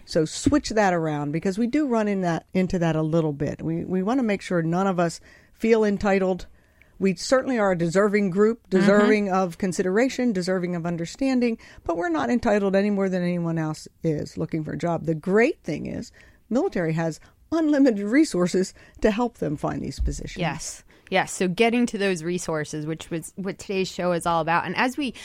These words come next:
Speaker 2: as we wrap up and, and come to a close, are there any, um, recruiting agencies or other things like that that military, um, members should be aware of that you guys have found to be helpful in getting them in touch with employers who are military friendly?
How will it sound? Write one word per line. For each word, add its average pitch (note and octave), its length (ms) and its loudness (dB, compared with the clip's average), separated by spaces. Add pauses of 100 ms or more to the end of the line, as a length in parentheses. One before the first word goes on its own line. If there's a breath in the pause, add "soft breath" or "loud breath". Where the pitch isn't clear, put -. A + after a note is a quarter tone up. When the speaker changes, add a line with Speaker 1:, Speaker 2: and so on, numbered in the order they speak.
(160 loud breath)
Speaker 2:
as A#3+ 120 -2
we B3+ 200 0
wrap F#3+ 480 0
up F3+ 180 -2
and, E3+ 240 -6
and F3 220 -4
come G3 160 -6
to G3 80 0
a F#3 40 -2
close, G3+ 300 -2
are A3 60 0
there A#3 180 2
any, F#4 380 0
um, F3 340 0 (500 loud breath)
recruiting C#4 500 2
agencies A#3+ 640 0
or G#3 60 2
other G#3 220 2
things A3 260 0
like G3 220 0
that F#3 300 2
that F3+ 220 0
military, F#3+ 880 -2
um, F3 400 -2
members F#3 320 -2
should F#3 220 -6
be G3 100 0
aware F3 380 2
of F3+ 380 -2
that D#3+ 160 -2
you F3+ 120 -4
guys F3 300 -2
have F3 120 -10
found F3 280 -2
to F3+ 80 -8
be E3+ 100 -2
helpful F#3 460 -2
in E3+ 100 -2
getting E3+ 240 -2
them F3 160 -2
in F3 80 -4
touch - 340 -4
with G3+ 160 -4
employers G3 680 -2
who F#3 240 -4
are E3+ 260 2
military F3+ 520 -2
friendly? G#3 500 -2